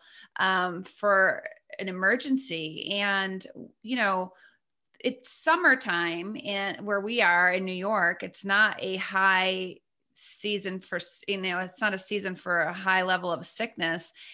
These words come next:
And the emergency room was packed, and he was waiting forever. Of course, I couldn't go in with him because of covid, um, which was, made it really difficult to be an advocate. Um, but the,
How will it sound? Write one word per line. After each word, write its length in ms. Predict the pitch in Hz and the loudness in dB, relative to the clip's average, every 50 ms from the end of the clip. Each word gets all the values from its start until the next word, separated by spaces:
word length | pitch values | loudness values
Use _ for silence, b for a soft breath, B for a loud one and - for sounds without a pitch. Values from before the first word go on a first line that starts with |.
| B B B - | B B B 0
And 220 | - 214 202 208 | 2 2 2 2
the 80 | 208 208 | 0 -2
emergency 600 | 208 202 208 214 247 277 320 320 285 - 214 196 | 0 0 0 0 0 0 -2 -4 -4 -4 -6 -6
room 220 | 185 185 180 180 | -4 -4 -6 -6
was 160 | 175 170 175 - - | -6 -8 -10 -12 -16
packed, 800 | - - - - 285 285 240 208 156 165 190 220 - - - - b b b b b b b - | -16 -14 -10 -6 0 2 4 4 4 2 0 -6 -8 -16 -20 -20 b b b b b b b -2
and 240 | 202 208 208 202 208 | 0 0 0 0 -2
he 160 | 208 208 202 | -6 -6 -4
was 200 | 196 190 190 196 | -4 -4 -4 -4
waiting 460 | 185 185 202 208 220 226 226 202 208 | -4 -2 0 0 0 0 -2 -6 -8
forever. 880 | 202 - 202 196 - - - - 208 226 208 190 185 180 180 180 190 196 196 | -8 -8 -8 -10 -10 -6 -2 0 2 2 2 2 2 2 2 2 0 0 -2
Of 120 | 190 - | -6 -8
course, 320 | - - 240 220 214 - - | -6 -2 0 0 0 0 -2
I 180 | - 185 208 | 0 0 0
couldn't 300 | 220 - - 262 220 208 | 0 -2 -4 -4 -4 -4
go 200 | 196 202 190 185 | -4 -4 -4 -2
in 180 | 185 185 185 185 | -2 -4 -4 -4
with 160 | 185 175 180 - | -6 -6 -6 -8
him 280 | 185 170 165 170 196 | -8 -8 -6 -6 -6
because 460 | 202 214 - - 196 180 175 175 180 | -8 -8 -8 -6 -4 -4 -4 -6 -8
of 220 | - - 185 - - - | -10 -12 -14 -16 -20 -20
covid, 580 | - - 185 175 165 165 160 160 165 170 190 214 B B B B B B B B B | -14 -10 -10 -8 -8 -8 -6 -6 -6 -6 -6 -10 B B B B B B B B B
um, 300 | 185 185 185 185 190 190 | 2 2 4 2 2 -2
which 180 | 185 - - | -4 -6 -6
was, 180 | - 202 185 - | -6 -8 -6 -4
made 200 | 208 202 196 190 | 0 0 0 0
it 80 | 170 131 | 0 0
really 220 | 196 196 180 180 | 0 0 0 0
difficult 760 | 175 190 214 214 - 226 233 - - 208 185 175 175 - - | -2 -4 -6 -6 -8 -12 -14 -10 -6 -4 -4 -4 -4 -6 -10
to 80 | - | -14
be 160 | - 180 180 165 | -10 -6 -6 -6
an 100 | 156 139 | -4 -2
advocate. 600 | - 185 190 196 190 185 - 190 170 160 190 - - _ B B B B B B _ - | -2 -4 -4 -4 -6 -8 -6 -6 -6 -6 -6 -8 -12 _ B B B B B B _ 0
Um, 560 | - 196 190 190 185 180 175 170 165 170 - - | 4 6 6 6 6 6 4 2 -2 -6 -4 2
but 520 | - 214 208 196 185 165 - - - - - _ _ _ - | 4 6 6 6 6 4 0 -4 -14 -16 -16 _ _ _ -14
the, 340 | - 190 220 202 190 - - | -6 -2 0 0 0 0 -2